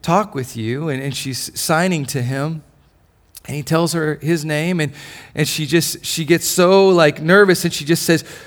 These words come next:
she, she just looks, she says, "Look at, look at this." And she just puts her phone in front of him. And it's just this whole explanation. And she said, basically in this, her, her two sons were playing in the game. She says, "Thank you for seeing my sons.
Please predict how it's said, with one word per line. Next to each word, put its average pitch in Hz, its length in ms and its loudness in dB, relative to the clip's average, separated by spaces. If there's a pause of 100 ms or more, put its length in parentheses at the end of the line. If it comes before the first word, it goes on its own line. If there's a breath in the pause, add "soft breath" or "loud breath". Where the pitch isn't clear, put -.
(100 loud breath)
she, - 160 -10 (120)
she 156 160 -6
just 175 180 0
looks, 208 680 2
she 196 160 -2
says, 180 280 0
"Look 226 300 4
at, - 140 -6
look 220 280 -2
at - 140 -4
this." 226 460 4
And 175 160 -4
she 180 180 -2
just 175 220 4 (240 loud breath)
puts 214 260 6
her 190 140 4
phone 180 320 4
in 160 100 0
front 160 240 0
of 156 100 0
him. 113 260 -6 (1080 soft breath)
And 170 80 2
it's 170 100 2
just 160 200 0
this 165 160 2
whole 196 280 2
explanation. 147 840 -4 (2000 soft breath)
And - 120 -4
she - 140 -2
said, 151 540 0 (440)
basically 170 540 2
in 151 140 2
this, 131 240 -2
her, 135 180 -2
her 143 120 -4
two 160 200 -2
sons 147 380 0
were 127 60 -6
playing 139 280 -4
in 127 80 -4
the 127 80 -4
game. 120 240 -4
She 117 140 -12
says, 127 240 -8
"Thank 139 180 -8
you 143 80 -6
for 131 140 -10
seeing 123 260 -8
my 110 140 -6
sons. 104 500 -14